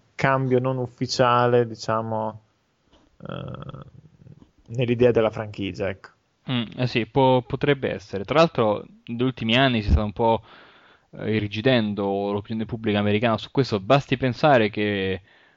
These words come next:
Speaker 2: l'N C A A ha proibito da qualche giorno ai Fighting Sioux dell'Università di Notre Dame di mettere sulle magliette il simbolo del, del Sioux, no? Che era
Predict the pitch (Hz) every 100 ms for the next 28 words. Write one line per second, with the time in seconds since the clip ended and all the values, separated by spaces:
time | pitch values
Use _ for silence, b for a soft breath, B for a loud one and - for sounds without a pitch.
0 | b 117 143 135 - 156 139 147 113 104
1 | - - 123 117 135 123 110 104 98 95
2 | 95 95 92 92 92 120 110 113 110 127
3 | 110 104 98 95 95 92 95 92 92 98
4 | 98 92 95 - 131 127 120 117 110 -
5 | 131 151 160 - _ _ _ - 107 107
6 | 107 98 123 113 107 120 113 104 104 110
7 | 123 - - 107 110 120 117 113 107 104
8 | 101 95 b b - 135 147 131 110 123
9 | 135 139 117 117 _ 127 131 135 _ _
10 | _ _ 110 107 107 101 147 123 110 101
11 | 95 - _ _ _ - 107 104 104 104
12 | 113 104 - 131 107 110 135 123 113 107
13 | 104 98 104